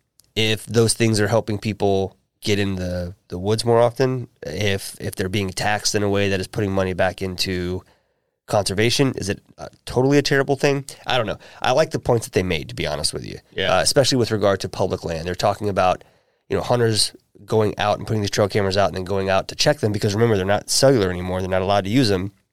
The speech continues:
Speaker 1: So they're going out and they're putting more pressure in these
Speaker 2: Yeah.
Speaker 1: hunting areas, more pressure on watering holes. They're pushing animals away from their natural resources.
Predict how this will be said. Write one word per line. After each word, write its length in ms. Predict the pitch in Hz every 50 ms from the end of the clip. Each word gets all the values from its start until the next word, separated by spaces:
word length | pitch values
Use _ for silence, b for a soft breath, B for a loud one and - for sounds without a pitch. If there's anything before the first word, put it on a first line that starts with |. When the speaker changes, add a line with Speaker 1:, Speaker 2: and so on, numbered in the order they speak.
| _ _ _ _ _ _ _ _ _ _ - -
Speaker 1:
So 160 | - - 131
they're 140 | 117 107 107
going 280 | 98 87 113 120 120 113
out 240 | 110 107 107 - -
and 240 | 101 104 101 101 b b b b b b b b b _
they're 100 | - 110
putting 260 | - - 123 107 104
more 140 | 104 113 117
pressure 440 | 113 - 131 117 107 - 113 110 104
in 80 | 101
these 120 | 104 104 95
Speaker 2:
Yeah. 80 | 104 107
Speaker 1:
hunting 140 | 104 107 107
areas, 260 | 104 107 107 104 95 107
more 120 | 110 110
pressure 280 | - - 120 - - 113
on 100 | 107 104
watering 340 | 104 107 104 104 107 104 98
holes. 320 | 107 110 104 101 101 98
They're 120 | - 101 95
pushing 500 | - - 123 - - 113 113 107 104 b b b b b -
animals 360 | 107 110 110 110 110 107 101
away 280 | 104 95 95 98 104 104
from 240 | - - 110 104 101
their 140 | 104 101 101
natural 340 | 101 101 101 - - 104
resources. 600 | 98 104 104 - - 107 104 101 - 107 107 104